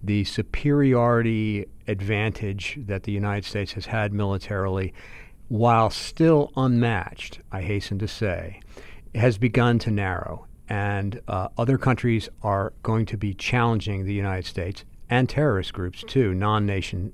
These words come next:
uh, actors. And so this is of increasing concern,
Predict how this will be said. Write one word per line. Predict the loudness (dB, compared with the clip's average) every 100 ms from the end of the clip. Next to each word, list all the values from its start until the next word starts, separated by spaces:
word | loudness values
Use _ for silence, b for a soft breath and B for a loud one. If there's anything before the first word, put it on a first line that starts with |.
| -10
uh, | -8 -8 -10 -12 -14 -12 -2
actors. | -2 -2 -6 -6 -8 B B B B B
And | 0 0
so | 0 0 0 0 -2 -6
this | 0 0 0
is | -2
of | 0 0 0
increasing | 0 4 4 4 0
concern, | 0 -2 0 0 2 0 -2